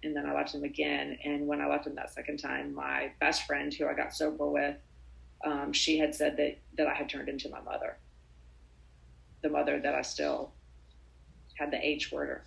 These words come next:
you know, around. I'd done a lot of work at this point on my mom and I's relationship, um, but there was still, like,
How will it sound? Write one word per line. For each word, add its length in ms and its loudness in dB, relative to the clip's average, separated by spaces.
you 80 2
know, 140 0
around. 340 0
I'd 160 6
done 180 8
a 40 4
lot 160 8
of 100 6
work 240 4
at 60 -2
this 120 0
point 320 2
on 100 0
my 100 2
mom 220 2
and 80 4
I's 200 4
relationship, 680 2
um, 600 0
but 240 6
there 140 8
was 160 4
still, 220 6
like, 420 4